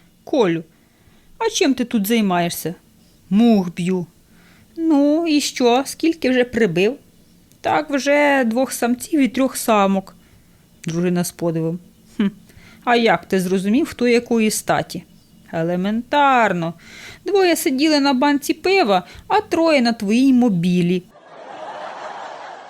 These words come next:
У селі дід з бабою пишуть листа Богу. «Господи, пошли нам десять тисяч гривень на вугілля, інакше ми замерзнемо взимку. Одна надія на тебе». Прив'язали листа до повітряної кульки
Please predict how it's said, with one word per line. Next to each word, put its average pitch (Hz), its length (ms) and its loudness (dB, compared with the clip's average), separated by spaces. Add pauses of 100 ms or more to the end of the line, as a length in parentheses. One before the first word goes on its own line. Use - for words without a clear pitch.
(540)
У 185 100 -4
селі 220 320 -2
дід 196 220 0
з 175 60 -8
бабою 208 480 0
пишуть 214 360 -4
листа 175 340 -2
Богу. 156 480 -4 (680)
«Господи, 214 720 -4 (220)
пошли 277 460 -2
нам 254 240 0
десять 233 420 -4
тисяч 226 380 -6
гривень 208 500 -2
на 214 100 -2
вугілля, 208 720 -4 (360)
інакше 240 520 0
ми 226 160 0
замерзнемо 226 800 0
взимку. 208 640 -4 (360)
Одна 254 400 0
надія 233 500 2
на 214 160 0
тебе». 185 480 -2 (720)
Прив'язали 214 540 -2
листа 190 340 -2
до 185 120 -2
повітряної 165 600 -2
кульки 311 440 -4